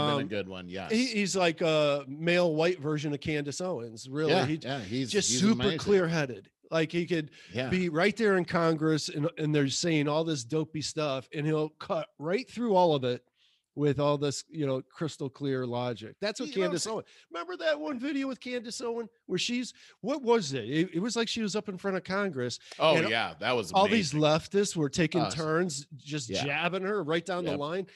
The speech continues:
Speaker 2: And the
Speaker 1: Yep.
Speaker 2: one guy's like, "Oh, I'll cede my time to Candace."
Speaker 1: Yeah.
Speaker 2: And she
Speaker 1: <laughs>
Speaker 2: just lit right through them, man.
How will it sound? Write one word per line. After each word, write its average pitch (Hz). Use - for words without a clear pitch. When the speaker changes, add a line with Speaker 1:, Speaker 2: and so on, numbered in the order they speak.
Speaker 2:
And 170
the 165
Speaker 1:
Yep. 156
Speaker 2:
one 233
guy's 185
like, 143
"Oh, 240
I'll 185
cede 180
my 143
time 131
to -
Candace." 143
Speaker 1:
Yeah. 139
Speaker 2:
And 165
she 262
Speaker 1:
<laughs> -
Speaker 2:
just 190
lit 160
right 185
through 214
them, 147
man. 139